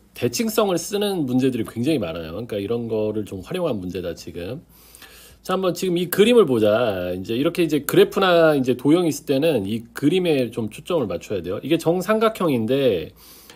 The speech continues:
원점을 통과하는 직선이므로, 어, 이게 원점 대칭이죠. 그리고 탄젠트도 원점의 대칭인 기함수잖아요. 그러니까 이 길이가 서로 같겠네.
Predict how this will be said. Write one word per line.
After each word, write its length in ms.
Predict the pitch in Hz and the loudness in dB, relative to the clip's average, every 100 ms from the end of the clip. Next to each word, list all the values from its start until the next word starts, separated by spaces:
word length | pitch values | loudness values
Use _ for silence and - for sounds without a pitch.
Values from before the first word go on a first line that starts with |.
| _ | _
원점을 500 | - - 170 233 220 214 | 2 4 6 4 4 2
통과하는 880 | 202 190 185 180 180 190 196 196 | 0 2 4 4 2 0 -2 -2
직선이므로, 1080 | - 127 - 175 160 117 101 113 123 87 - _ _ - _ _ - | -6 -8 2 4 4 2 0 0 0 -2 -8 _ _ -20 _ _ -16
어, 600 | - 98 95 - - - - | -12 -8 -8 -10 -10 -12 -12
이게 160 | 143 147 | 0 4
원점 400 | 117 135 202 165 | 4 4 4 2
대칭이죠. 440 | 127 - 117 104 | 0 -2 -2 0
그리고 180 | 156 160 | 0 0
탄젠트도 540 | 247 254 262 214 196 | 2 2 2 4 4
원점의 440 | 123 123 170 151 131 | 6 4 2 2 2
대칭인 520 | 113 - 135 123 107 | -2 -2 -2 -2 -2
기함수잖아요. 920 | - 139 160 - 104 95 120 160 90 | 0 2 0 -2 -4 -2 -2 -2 -4
그러니까 520 | - 135 135 123 196 208 | -4 -4 -4 -2 -2 -2
이 260 | 131 127 | -4 -8
길이가 320 | - 139 143 | -6 -2 0
서로 220 | 127 143 - | 0 -2 -8
같겠네. 580 | - 127 104 82 165 | -6 -4 -4 -6 -8